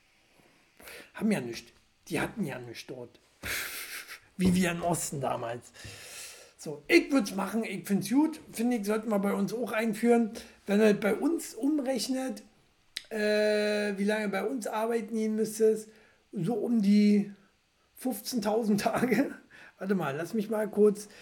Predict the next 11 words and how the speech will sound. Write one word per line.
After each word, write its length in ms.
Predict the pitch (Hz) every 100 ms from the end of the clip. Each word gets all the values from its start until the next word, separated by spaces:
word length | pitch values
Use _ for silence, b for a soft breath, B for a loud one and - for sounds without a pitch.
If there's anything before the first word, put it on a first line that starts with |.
| B -
Gibt 180 | 170
es 140 | 208 175
auch 140 | 165
ein 260 | 170 147 -
Poolgirl? 680 | - 254 247 226 240 294 - B B
Würde 200 | 175 196
ich 100 | -
mir 140 | 240 160
anschaffen. 580 | 139 - 139 151 139 - - b b b b
Darf, 280 | 180 170 151
äh, 180 | 196